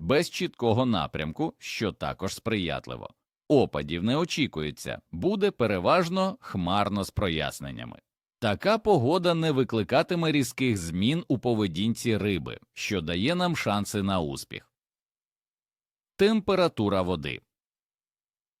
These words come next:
Температура води у водоймах України в листопаді вже відчутно охолоджується. Середні показники в Дніпрі становлять близько шести-десяти градусів Цельсія.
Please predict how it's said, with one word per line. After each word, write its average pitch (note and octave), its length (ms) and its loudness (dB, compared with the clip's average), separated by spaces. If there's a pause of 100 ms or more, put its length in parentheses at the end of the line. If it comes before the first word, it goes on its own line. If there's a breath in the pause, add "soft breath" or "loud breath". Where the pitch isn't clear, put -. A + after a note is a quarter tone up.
(240)
Температура F3+ 640 2
води G2+ 300 0
у G#3 100 2
водоймах D#3 520 2
України A#2+ 460 2
в F2+ 60 -2
листопаді D3+ 680 0
вже D3 220 0
відчутно A2+ 600 0
охолоджується. F#2+ 880 0 (340)
Середні G2+ 540 -2
показники F2 680 -4
в E3+ 80 -6
Дніпрі G3+ 420 -2
становлять G#3 640 0
близько C#3 480 -2
шести-десяти D3+ 1300 -2
градусів D#2+ 640 -4
Цельсія. A2 680 -4